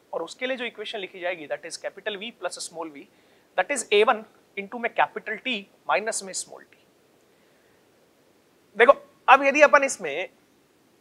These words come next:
answer देखते हैं ना, तो small v की value ए वन, ए टू और small t में है। यहां से मैं capital V जो है वो अपन ने माना हुआ data था, Capital T अपना माना हुआ data है ना।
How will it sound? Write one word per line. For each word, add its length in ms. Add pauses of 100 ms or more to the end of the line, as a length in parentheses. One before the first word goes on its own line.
(1160)
answer 380
देखते 300
हैं 80
ना, 140 (1700)
तो 440
small 380
v 120
की 140
value 260 (100)
ए 80
वन, 180
ए 80
टू 140
और 200 (120)
small 340
t 180
में 140
है। 180 (1400)
यहां 260
से 140
मैं 160
capital 440
V 120
जो 120
है 60
वो 180
अपन 160
ने 100
माना 240
हुआ 160
data 280
था, 120
Capital 520
T 100
अपना 220
माना 240
हुआ 180
data 280
है 140
ना। 100